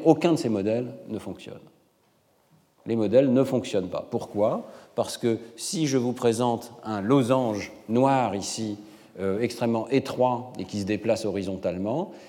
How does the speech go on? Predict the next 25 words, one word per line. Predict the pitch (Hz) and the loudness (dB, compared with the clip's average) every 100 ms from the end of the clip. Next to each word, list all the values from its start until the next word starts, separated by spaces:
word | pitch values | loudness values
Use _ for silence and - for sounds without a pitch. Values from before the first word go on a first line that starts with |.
| - | -12
si | - 180 | -4 4
le | 160 | 6
losange | 139 135 131 143 123 95 - - | 8 6 6 4 2 0 -6 -6
est | 92 | -6
bien | 80 98 156 | -2 2 2
contrasté, | 180 170 180 165 - 170 202 - - - - | 2 -2 0 -4 0 -2 -2 -6 -14 -20 -6
alors | 135 139 147 180 185 - - - | 4 6 6 4 -2 -6 -16 -2
les | 127 151 | 4 6
données, | 139 135 139 165 185 - - - - | 6 6 4 0 -2 -10 -16 -20 -10
c'est-à-dire | 120 104 101 107 101 - - - _ - | -6 -2 0 0 -2 -6 -18 -20 _ -12
le | 98 101 | -6 0
mouvement | 131 135 147 | 2 4 2
qui | 135 | 0
est | 92 | 0
perçu | 185 - - 175 | 2 2 -2 -2
par | 160 104 | 0 0
le | 98 | -2
sujet, | 95 117 110 139 190 - - - - - | -4 -2 2 2 2 -4 -14 -18 -12 2
euh, | 110 117 113 | 4 6 4
sont | 107 165 | 4 4
compatibles | 165 139 117 113 143 170 165 | 6 4 4 4 4 4 2
avec | - 110 139 143 | 0 2 2 4
l'intersection | 131 123 123 127 - 151 | 0 2 0 -2 -2 0
des | 139 | 0
contraintes. | 131 117 101 87 - | 0 -6 -8 -12 -20